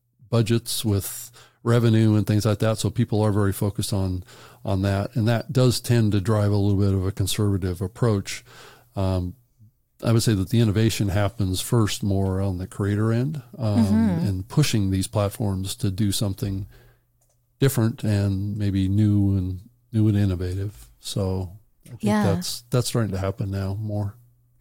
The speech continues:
Speaker 2: Speaking of that, I know that you've made some, uh, pretty big transitions <laughs> in, in the last really short while. Um,
Speaker 1: Yeah.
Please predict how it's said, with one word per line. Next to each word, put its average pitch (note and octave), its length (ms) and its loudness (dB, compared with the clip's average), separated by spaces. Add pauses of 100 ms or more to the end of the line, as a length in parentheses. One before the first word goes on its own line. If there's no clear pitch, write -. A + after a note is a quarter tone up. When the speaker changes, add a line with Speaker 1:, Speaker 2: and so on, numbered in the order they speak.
(180)
Speaker 2:
Speaking E4+ 480 -6
of F#3+ 140 -2
that, E3 220 0
I F3 100 0
know G3 220 2
that A3 220 -4
you've F3 260 -2
made F3 320 -2
some, D#3 600 -2
uh, D3+ 440 -4 (680)
pretty D4 200 0
big B3 200 -2
transitions G3+ 840 -2
<laughs> - 40 -6
in, C4+ 300 4
in B3+ 200 4
the B3 80 6
last G#3 420 2
really A#3 300 2
short G#3+ 340 0
while. F3+ 520 2 (360)
Um, F#3+ 300 4
Speaker 1:
Yeah. F#3 60 2